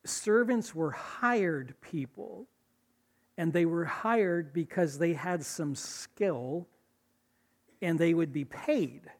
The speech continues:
for their service. So if you're standing in this circle and you're listening to Jesus in his world,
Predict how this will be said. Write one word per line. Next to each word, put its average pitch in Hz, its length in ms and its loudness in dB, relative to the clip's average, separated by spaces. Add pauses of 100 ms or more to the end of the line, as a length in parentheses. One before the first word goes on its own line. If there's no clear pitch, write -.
(1080)
for 170 200 0
their 147 200 -2
service. 143 800 -6 (1400)
So 220 180 6
if - 140 4
you're 302 140 6
standing 247 580 2
in 196 200 0
this 170 180 2
circle 208 760 0
and 165 180 0
you're 170 140 2
listening 196 480 0
to 170 120 -4
Jesus 151 760 -2 (260)
in 156 180 -2
his 220 340 0
world, 147 580 0